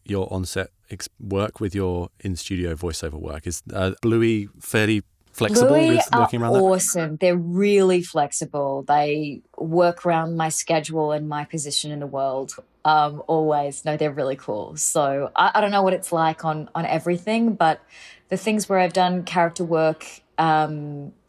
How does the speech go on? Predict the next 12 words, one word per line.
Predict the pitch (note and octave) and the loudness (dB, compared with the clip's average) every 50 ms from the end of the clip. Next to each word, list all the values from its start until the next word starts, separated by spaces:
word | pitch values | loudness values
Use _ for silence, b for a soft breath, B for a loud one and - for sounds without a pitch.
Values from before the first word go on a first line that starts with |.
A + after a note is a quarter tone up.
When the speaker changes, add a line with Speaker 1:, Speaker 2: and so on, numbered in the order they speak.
| - - - | -12 -10 -8
Speaker 2:
and | F#4+ F4+ D4 | -6 -4 -2
even | C#4+ C#4 C4 A#3+ | -2 0 0 0
other | A3+ G#3+ A#3 A#3+ | 2 2 0 -2
voiceover | G3+ F#3+ F#3+ F#3 F#3 - F#3 F3 E3 F3 E3 | -2 0 0 0 0 0 0 0 0 0 0
work, | E3 D#3+ D#3 D#3 - | 0 0 0 0 -4
I | E3+ D#3+ | -8 -8
found | - E3+ E3 E3 D#3+ | -6 -6 -6 -6 -6
people | - F3 - - E3 | -8 -10 -10 -8 -10
to | E3 E3 | -10 -10
be | - E3 | -10 -10
super | D#3 - - D#3 - D#3+ | -8 -8 -8 -8 -10 -8
flexible. | - D3+ C#3+ D3+ - - D#3 - C#3+ C3+ D3+ D3+ b | -6 -6 -6 -6 -8 -10 -8 -8 -6 -6 -6 -10 b